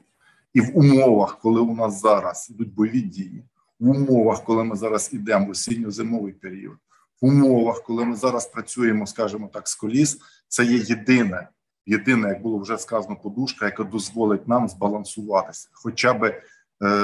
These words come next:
зробити так, щоб електроенергія була як така. Да, дійсно, ми використовуємо кошти для перекриття, е, фінансових розривів, ми використовуємо кошти для латання, ремонтування наших мереж, але давайте подивимося і статистику.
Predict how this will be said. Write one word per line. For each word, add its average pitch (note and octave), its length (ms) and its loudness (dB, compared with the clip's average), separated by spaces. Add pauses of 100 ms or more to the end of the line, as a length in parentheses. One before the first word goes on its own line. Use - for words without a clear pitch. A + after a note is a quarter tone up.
(120)
зробити A2+ 640 -2
так, D3 240 0
щоб - 220 -8
електроенергія A2+ 640 -4
була G#2+ 360 -2
як A2+ 240 -4
така. - 360 -12 (600)
Да, C3+ 200 4
дійсно, A#2 420 2
ми C#3 340 2
використовуємо A#2 600 -2
кошти B2+ 300 -4
для G2+ 160 -6
перекриття, A2 840 -2
е, G2 520 -4
фінансових A2 580 -4
розривів, F2 480 -6 (400)
ми A#2+ 80 4
використовуємо B2+ 580 0
кошти B2+ 340 -4
для G#2+ 420 4
латання, A#2 600 0
ремонтування G2 880 -8 (340)
наших A2 340 0
мереж, A#2 380 -4
але G#2+ 140 0
давайте B2 320 -2
подивимося A#2+ 500 -4
і - 20 -2
статистику. - 600 -8